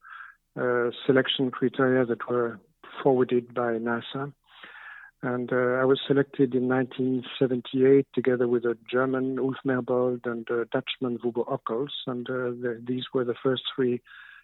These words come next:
esa astronauts. And we were then delivered to the U S,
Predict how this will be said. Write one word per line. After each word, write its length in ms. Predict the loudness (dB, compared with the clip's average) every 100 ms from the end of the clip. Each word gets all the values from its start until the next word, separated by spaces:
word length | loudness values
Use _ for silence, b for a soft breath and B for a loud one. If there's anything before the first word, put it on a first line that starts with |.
| _ 0
esa 420 | 2 2 2 0
astronauts. 540 | -2 -4 -4 -6 -8 -12 -6
And 220 | -6 0
we 100 | 0
were 200 | 2 0
then 240 | 0 -2
delivered 400 | 2 4 6 4 2
to 100 | -2
the 120 | 0 2
U 240 | 4 4
S, 120 | 4